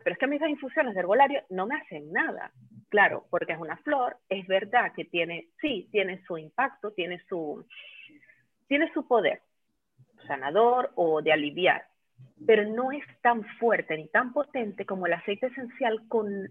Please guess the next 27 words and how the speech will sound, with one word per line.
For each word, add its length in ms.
lo 240
denso 580
que 180
es 100
cuando 220
lo 100
extraen. 520
O 800
sea, 100
tú 120
piensas 240
que 80
de 60
repente 500
para 220
llegar 300
a 80
tener 360
una 320
gota, 480
una 420
sola 280
gota, 380
de 80
repente 360
ahí 160
hay 300